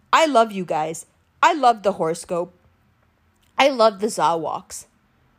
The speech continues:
But if there is something that I do in my life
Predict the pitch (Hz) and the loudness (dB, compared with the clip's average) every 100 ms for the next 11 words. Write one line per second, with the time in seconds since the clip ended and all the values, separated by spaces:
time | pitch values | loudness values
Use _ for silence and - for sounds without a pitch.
0 | _ _ _ _ - 190 214 214 262 302 | _ _ _ _ -10 0 2 2 2 2
1 | 370 - 339 330 339 277 226 254 214 190 | 2 -2 -4 -2 -4 0 2 2 0 -6
2 | 262 285 240 233 233 220 196 196 320 359 | -4 -2 -2 -2 -2 0 0 0 0 -4
3 | - | -8